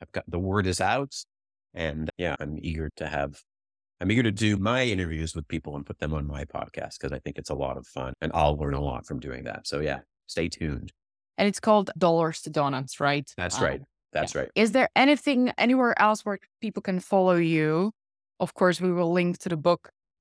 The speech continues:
Speaker 1: The two places I would suggest are my website, which is my last name, Portugal dot com, where I post things like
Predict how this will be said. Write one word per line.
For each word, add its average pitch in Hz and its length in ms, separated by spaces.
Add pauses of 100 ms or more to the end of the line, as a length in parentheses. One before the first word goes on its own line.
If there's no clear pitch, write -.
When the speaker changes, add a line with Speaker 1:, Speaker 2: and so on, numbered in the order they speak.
Speaker 1:
The 101 420
two 147 140
places 117 380
I 98 100
would 95 260
suggest 95 460
are 87 420
my 82 120
website, 135 600 (140)
which 92 160
is 95 100
my 95 200
last 95 280
name, 98 300
Portugal 107 500 (240)
dot 87 200
com, 95 400
where 87 200
I 85 60
post 92 380
things 95 260
like 92 360